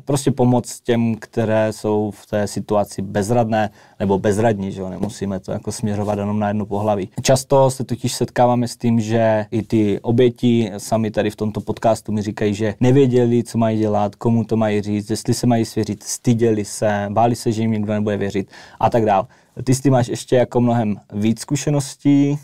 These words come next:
nějakým způsobem, eh, se v tom pohybuješ, takže o tom můžeš mluvit mnohem zasvěceněji. To znamená, taková první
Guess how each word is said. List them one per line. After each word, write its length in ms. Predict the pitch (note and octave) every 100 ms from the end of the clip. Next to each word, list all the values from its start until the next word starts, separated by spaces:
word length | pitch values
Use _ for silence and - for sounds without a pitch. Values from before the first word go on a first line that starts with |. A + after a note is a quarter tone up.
| _ A#2
nějakým 380 | A#2 - C3
způsobem, 840 | B2 - B2 - B2+ A#2+ A#2+ A#2+ A#2 - - _ -
eh, 360 | A2+ G#2+ G#2+
se 140 | A2 B2
v 60 |
tom 140 | - B2+
pohybuješ, 520 | A#2+ A#2 A#2 B2 A#2+
takže 360 | A#2 G#2+ A2+ -
o 80 |
tom 380 | A#2 A#2 A#2 A2+ A2+
můžeš 320 | A2 G#2+ A2
mluvit 240 | A#2 A2+
mnohem 260 | A#2 A#2 A#2
zasvěceněji. 840 | G#2 - - A2+ - A#2 G#2+ G2+ - - - -
To 140 | - D3
znamená, 520 | D3+ C#3 C3+ G#2+ F2+ -
taková 400 | B2+ D3+ D3+ D3+
první 800 | - C3+ C3+ C#3 C#3 C3+ C3+ C3+